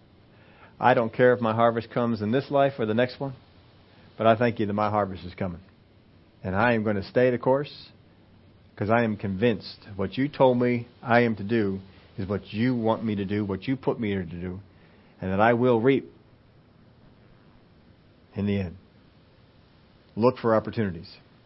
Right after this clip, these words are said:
There are opportunities to do good. There are opportunities to take what God has called you to do and put it to work. What opportunities are in front of you? What opportunities await you tomorrow? Are you looking for 'em? Are you looking for 'em?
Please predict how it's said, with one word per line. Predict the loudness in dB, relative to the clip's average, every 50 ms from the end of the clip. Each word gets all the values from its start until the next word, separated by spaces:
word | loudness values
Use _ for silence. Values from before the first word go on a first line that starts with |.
| _ _ _ _ -4 2
There | 4 6 8
are | 8
opportunities | 8 8 6 4 0 -4 -2 -2 -2 -2 -4 -4
to | -6 -6
do | -4 -4 -4
good. | -2 -2 -2 -2 -4 -10 -20 _ _ _ _ -20 -20 -20 -18 -6 -2
There | 2 4
are | 6 6
opportunities | 4 2 0 -8 -4 -2 -2 0 0 -2 -2
to | -2
take | 0 0 0 0 0
what | -4 -2
God | 2 2 2 2
has | 2 -2 -6
called | -4 0 2 2 2 2 0
you | -2
to | -4 -4
do | -2 -4 -4 -4 -6 -14 -20 _ _ _ -20 -20 -20 _ _ _ -10 -10
and | -6 -4
put | -4 -6
it | -4 -6
to | -8
work. | -8 -8 -12 -14 -18 -20 _ _ _ _ _ _ _ _ _ -20 -20 -20 -20 -20 _ _ -20 -20 -20 _ -20 _ -20 -20 -20 -12 -4
What | -2 2 2
opportunities | 2 0 0 -4 -4 -2 0 0 -2 -2 -2
are | -4 -4
in | -4
front | -6 -6 -6 -6
of | -6
you? | -6 -8 -10 -14 -20 _ _ _ -20 _ _ _ _ _ -20 _ _ _ _ -20 _ _ _ _ -6
What | 0 2 6 6
opportunities | 6 4 2 -2 0 0 2 2 0 2
await | 2 2 2 2
you | 0 -2
tomorrow? | 0 0 0 0 -2 -4 -8 -12 -18 -20 -20 -20 -20 -20 -20 -20 -20 -14 -4
Are | -2 0
you | 2 4 4
looking | 2 2 0 -4
for | -4 -4 -6
'em? | -6 -8 -20 -20 -20 _ _ -20 -20 -20 -20 -20 _ _ -20 -20 -20 -20 -20 -20 -20 -20 -20 -20 -20 -20 _ -20 -14 -8
Are | -4 -2
you | -2 0
looking | 0 -2 -2 -6
for | -10 -10 -14 -14
'em? | -14